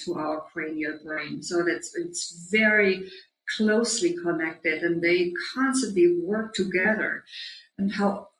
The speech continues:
however, we oftentimes neglect that intelligence that we,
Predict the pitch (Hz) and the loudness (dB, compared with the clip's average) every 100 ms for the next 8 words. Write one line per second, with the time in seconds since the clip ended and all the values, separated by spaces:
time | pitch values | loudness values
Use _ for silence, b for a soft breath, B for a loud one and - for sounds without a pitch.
0 | _ 208 208 220 214 208 208 220 214 247 | _ 0 4 4 6 4 4 2 2 2
1 | 285 262 214 208 196 196 208 202 196 202 | 2 0 0 2 4 2 2 0 2 2
2 | 196 214 262 - - 190 196 185 - - | 4 4 4 0 2 4 4 0 -2 0
3 | 226 254 254 185 170 - 180 175 175 175 | 2 2 2 0 -2 -2 4 6 6 2
4 | 180 185 180 185 180 | 0 4 4 4 -2